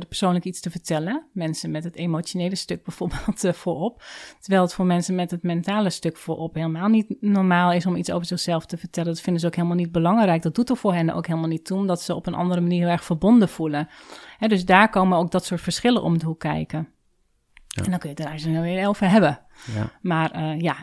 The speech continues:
Speaker 1: in de basis denk ik dat het natuurlijk altijd helpt over, ja, als je iets van kwetsbaarheid kunt delen, wat ik net vertelde en jij vertelt nu over die, die, die levenslijn.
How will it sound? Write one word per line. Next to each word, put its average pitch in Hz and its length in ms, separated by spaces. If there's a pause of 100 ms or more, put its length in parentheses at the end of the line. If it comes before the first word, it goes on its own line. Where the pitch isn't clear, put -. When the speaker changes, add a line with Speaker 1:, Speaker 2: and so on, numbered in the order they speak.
Speaker 1:
in 185 140
de 160 60
basis 170 460
denk 165 200
ik 165 100
dat 160 140
het - 40
natuurlijk 160 300
altijd - 180
helpt 165 300
over, 165 280
ja, 165 100
als - 140
je - 60
iets 208 140
van 175 100
kwetsbaarheid 160 640
kunt 165 180
delen, 160 500
wat 185 140
ik 180 100
net 165 180
vertelde 160 380
en 156 60
jij 156 160
vertelt 156 240
nu 160 120
over 156 180
die, 165 200
die, 165 200
die 170 180
levenslijn. 170 720